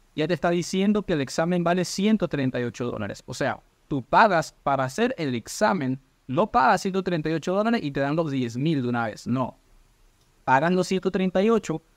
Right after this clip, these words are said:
para hacer las pruebas o el examen para después obtener los diez mil. La pregunta es, ¿qué tipo de pruebas yo tengo que hacer, Orlando, para obtener esos diez mil dólares? Entonces, vamos a verlo acá.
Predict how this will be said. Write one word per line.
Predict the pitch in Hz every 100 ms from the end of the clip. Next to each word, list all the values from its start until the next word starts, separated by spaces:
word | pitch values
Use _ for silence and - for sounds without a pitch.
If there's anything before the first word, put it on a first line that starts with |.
| _ _
para | 135 139
hacer | 135 196 220
las | 233 202 -
pruebas | - 226 233 160 -
o | 139
el | 123
examen | 117 - 254 285 285 - _
para | 214 254 196
después | 151 131 247 302
obtener | 143 117 131 123
los | 120 120
diez | 117 107
mil. | 107 104 - _ _
La | 165 165
pregunta | 180 220 254 262
es, | 180 -
¿qué | 226
tipo | 262 226 240
de | 160
pruebas | 190 208 180 147
yo | 151
tengo | 135 156
que | 139
hacer, | 123 170
Orlando, | 160 131 156 156 131
para | 127
obtener | 120 131 131
esos | 139 143
diez | 131 123
mil | 131 127
dólares? | 160 170 123 113 _ _ _
Entonces, | 143 190 160
vamos | 139 156 175
a | 151
verlo | 139 143 139
acá. | 120 - 92